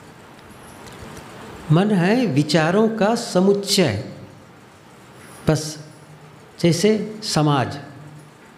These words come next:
समाज का मतलब क्या हो गया? मनुष्यों का समूह। ऐसे मतलब मन क्या है? विचारों का समूह। विचारों का गुच्छा,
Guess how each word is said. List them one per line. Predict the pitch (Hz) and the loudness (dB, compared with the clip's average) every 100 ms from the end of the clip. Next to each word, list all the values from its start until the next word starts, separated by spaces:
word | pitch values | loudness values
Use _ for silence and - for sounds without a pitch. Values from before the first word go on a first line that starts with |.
| - - - - - - | -20 -20 -20 -20 -18 -2
समाज | 175 170 185 185 | 0 2 0 -2
का | 196 | -2
मतलब | 185 180 | -2 -2
क्या | 180 185 175 | -2 0 0
हो | 170 | 0
गया? | 165 160 160 - - - - - - - - - - - - - - - | 0 -2 -2 -12 -20 -20 -20 -20 -20 -20 -20 -20 -20 -20 -20 -20 -12 0
मनुष्यों | 151 160 131 - 113 | 4 4 2 0 0
का | - | 0
समूह। | 175 285 330 320 240 - - - - - - - - - - - - - - - - - - - | 0 4 4 4 2 -4 -12 -18 -20 -20 -20 -20 -20 -20 -20 -20 -20 -20 -20 -20 -20 -18 -10 0
ऐसे | 165 160 220 | 0 2 2
मतलब | 202 196 233 | 2 2 2
मन | 151 214 247 | 2 2 2
क्या | 233 220 | 2 2
है? | 214 226 - - 170 | 0 -2 -6 -6 0
विचारों | 226 - 302 330 | 2 2 2 2
का | 320 233 | 2 0
समूह। | - 156 143 123 - - - - - - | 2 2 2 0 -2 -10 -18 -20 -20 -4
विचारों | 147 143 170 180 202 | 0 2 4 4 2
का | 135 | 0
गुच्छा, | 110 131 - - 123 | 0 -2 -2 -4 -6